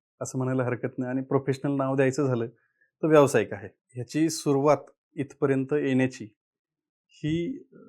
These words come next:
लहानपणीच्याच काही घटनांमध्ये कुठंतरी ती दडलेली आहे, लपलेली आहे. तर त्याच्या काही घटना,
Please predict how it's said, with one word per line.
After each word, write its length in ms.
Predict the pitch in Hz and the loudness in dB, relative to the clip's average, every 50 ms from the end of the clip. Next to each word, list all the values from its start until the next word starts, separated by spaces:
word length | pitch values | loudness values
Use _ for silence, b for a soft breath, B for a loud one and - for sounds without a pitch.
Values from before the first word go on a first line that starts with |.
| - - _ - | -20 -20 _ -10
लहानपणीच्याच 1080 | 151 147 147 139 143 143 135 139 147 147 147 139 143 - 156 151 147 - - - - - _ | -4 -2 0 0 0 -2 -2 -2 -2 -2 -2 -2 -2 -2 -2 -2 -2 -4 -8 -8 -8 -8 _
काही 160 | - 139 139 | 0 2 2
घटनांमध्ये 600 | 131 139 135 135 - 139 131 135 135 135 131 131 | 2 2 0 0 -2 -2 -2 0 0 0 -2 -2
कुठंतरी 380 | 127 135 127 127 120 - 131 135 | -4 -4 -6 -6 -4 -4 -6 -6
ती 260 | 135 - 139 143 143 _ _ _ _ _ _ _ _ _ _ _ _ | -6 -8 -10 -10 -10 _ _ _ _ _ _ _ _ _ _ _ _
दडलेली 480 | 135 131 131 131 127 123 127 135 135 131 | -2 0 2 2 4 4 4 4 4 4
आहे, 160 | 127 135 135 | 2 2 0
लपलेली 360 | 131 123 - - 120 113 110 | 0 -4 -4 -10 -12 -10 -10
आहे. 100 | 110 110 - _ _ _ _ _ _ _ _ _ _ _ - | -14 -16 -18 _ _ _ _ _ _ _ _ _ _ _ -6
तर 60 | 135 | -6
त्याच्या 200 | 143 139 165 151 | -2 -2 -2 0
काही 180 | 160 156 151 | 2 0 0
घटना, 520 | 147 147 147 139 143 - 139 131 147 147 | 2 2 0 0 0 -2 0 0 2 0